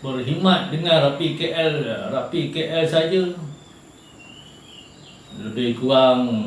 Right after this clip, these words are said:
dalam sebelas tahun, kan. Berkhidmat dengan Rapi K L, Shah Alam dalam sebelas tahun.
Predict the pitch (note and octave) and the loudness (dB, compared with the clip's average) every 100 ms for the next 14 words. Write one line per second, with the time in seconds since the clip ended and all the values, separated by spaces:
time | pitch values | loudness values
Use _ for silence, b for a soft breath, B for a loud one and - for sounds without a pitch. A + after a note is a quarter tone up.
0 | F#2+ G2 A2 A#2+ A2+ G#2+ - A#2 A#2 A#2+ | -4 -4 -2 0 0 -2 -4 -4 -2 0
1 | A2 F#2+ F#2+ C#3 F#3 F#3+ - - - - | 0 0 -4 -4 -4 -4 -8 -16 -20 -20
2 | - - - - - - - - G#2+ A2 | -20 -20 -20 -20 -20 -20 -20 -10 -6 -2
3 | A#2 C3 C3+ B2 - G2 A2+ A#2+ A2 A2 | 0 2 2 0 -4 -8 -4 -2 -2 -4
4 | B2+ A#2 A#2 - C3 C#3+ C#3+ D3 D3 - | -4 -6 -4 0 4 6 4 2 -2 -8
5 | - - - - - - - C#3 D#3 E3 | -18 -20 -20 -20 -20 -12 -4 0 4 4
6 | A2 F#2+ - - G#2 - - A2 A2+ G#2+ | 2 -4 -10 -10 -12 -14 -10 -6 -2 -4
7 | - G2+ A#2+ A2+ - D3 G#3+ A#3 A3+ | -4 -6 -4 -2 2 4 4 4 0